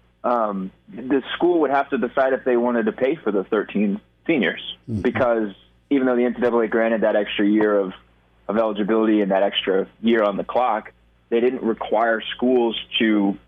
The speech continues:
Speaker 1: pay for financial aid. A school can reduce the financial aid or completely eliminate it. And so you're gonna have to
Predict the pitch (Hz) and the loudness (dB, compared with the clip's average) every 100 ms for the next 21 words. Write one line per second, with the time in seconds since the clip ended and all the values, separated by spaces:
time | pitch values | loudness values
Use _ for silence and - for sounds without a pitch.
0 | _ - 110 120 117 104 107 110 113 107 | _ -2 2 2 0 -4 -2 0 0 0
1 | 113 117 90 - - 113 117 113 104 101 | 0 -2 -4 -8 0 0 0 0 0 -2
2 | - _ _ _ _ - 107 95 110 123 | -4 _ _ _ _ -4 -2 0 0 0
3 | - - 120 127 123 127 131 127 143 139 | -2 -4 -2 0 0 0 2 2 4 4
4 | 110 - 107 113 110 107 127 98 90 85 | 2 0 0 2 2 2 0 0 0 0
5 | 82 104 95 - 113 120 139 131 156 - | 0 0 -2 0 2 2 2 0 -2 -4